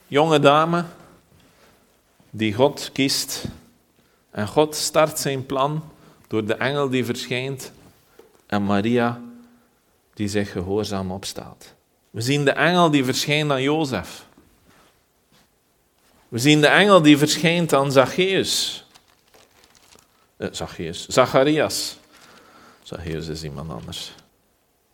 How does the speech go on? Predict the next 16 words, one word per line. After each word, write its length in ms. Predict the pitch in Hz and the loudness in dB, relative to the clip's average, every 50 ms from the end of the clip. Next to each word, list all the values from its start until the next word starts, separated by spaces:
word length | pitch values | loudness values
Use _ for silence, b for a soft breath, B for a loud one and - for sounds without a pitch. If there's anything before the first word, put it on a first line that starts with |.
| _ _ _ _ _ _ _ _ _ _ _ _ _ _ _ _ _ _ _ | _ _ _ _ _ _ _ _ _ _ _ _ _ _ _ _ _ _ _
En 140 | 123 131 135 | 2 2 4
we 60 | 135 | 4
zien 200 | 127 135 131 127 | 2 2 2 2
Elisabeth 720 | 123 127 139 165 220 220 214 226 196 180 175 170 170 170 | 4 2 4 2 2 2 2 2 4 4 4 2 2 2
die 140 | - 127 117 | -2 -4 -2
vervuld 520 | 113 107 107 101 110 143 185 233 233 240 | -2 -4 -4 0 0 0 0 0 -2 -2
wordt 260 | - 170 160 156 - - | -4 -4 -4 -4 -4 -6
van 180 | 143 127 120 | -6 -6 -4
de 80 | 120 113 | -6 -6
Heilige 400 | 113 113 107 104 101 90 95 101 | -4 -4 -4 -4 -4 -4 -6 -6
Geest, 560 | 110 120 170 196 175 - - - - - - _ _ _ _ _ _ _ _ _ _ _ _ _ _ _ _ _ _ _ _ _ _ _ _ _ _ _ _ _ _ _ _ _ _ | -8 -8 -10 -10 -12 -14 -16 -16 -18 -20 -20 _ _ _ _ _ _ _ _ _ _ _ _ _ _ _ _ _ _ _ _ _ _ _ _ _ _ _ _ _ _ _ _ _ _
die 120 | 123 123 | -4 0
met 160 | 120 117 117 | 2 4 4
luide 380 | 120 131 185 240 254 262 226 190 | 6 8 10 10 10 8 6 2
stem 400 | - - - 170 151 156 156 139 | 0 0 0 0 0 0 -2 -2
uitroept: 760 | 85 131 156 170 170 - 196 180 185 - - - - - - | 0 0 0 0 2 2 2 2 2 0 -2 -10 -12 -14 -14